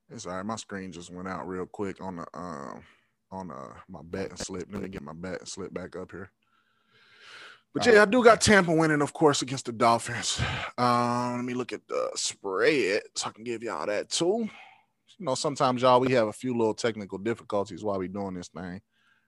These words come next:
Speaker 1: I have other screens and stuff pulled up and on other devices and stuff too sometimes. So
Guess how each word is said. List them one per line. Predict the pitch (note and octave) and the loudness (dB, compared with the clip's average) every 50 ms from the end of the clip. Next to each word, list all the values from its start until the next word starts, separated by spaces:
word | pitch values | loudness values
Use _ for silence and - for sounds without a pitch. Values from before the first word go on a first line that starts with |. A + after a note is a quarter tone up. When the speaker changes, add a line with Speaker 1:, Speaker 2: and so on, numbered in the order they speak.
| _ _ - - | _ _ -6 -2
Speaker 1:
I | G2 | 0
have | G#2+ G#2 G2+ G2 - | 2 2 2 0 -2
other | - G#2+ - F2+ F2+ | -2 -2 -2 -2 -4
screens | - - - A2 G#2+ G2+ G2 F#2 F#2 | -10 -10 -8 -8 -8 -8 -8 -10 -12
and | F#2 - | -12 -12
stuff | - - F2 E2 _ | -8 -8 -8 -10 _
pulled | _ - G2 E2+ E2+ E2+ E2 | _ -6 -6 -4 -4 -4 -4
up | F#2 F2+ F2 - - | -4 -6 -6 -6 -8
and | D2 D2 C#2+ C#2 - - - | -10 -10 -10 -12 -14 -14 -12
on | F2+ F2 C2+ A#1+ F2 | -12 -10 -8 -6 -6
other | F#2+ E2+ D#2+ | -6 -8 -8
devices | E2+ D#2+ C#2 F#2 F#2 F#2 F2 - D2 - - - | -10 -10 -6 -6 -4 -4 -6 -8 -10 -12 -12 -12
and | - | -12
stuff | - - - F2+ D#2+ - | -12 -8 -8 -8 -8 -10
too | - - E2+ | -12 -14 -12
sometimes. | C#2 - C#2+ B1 - - C#2+ D2+ D2 C#2 - - | -12 -12 -14 -14 -14 -14 -12 -12 -12 -12 -14 -14
So | - B1+ D2 | -14 -14 -14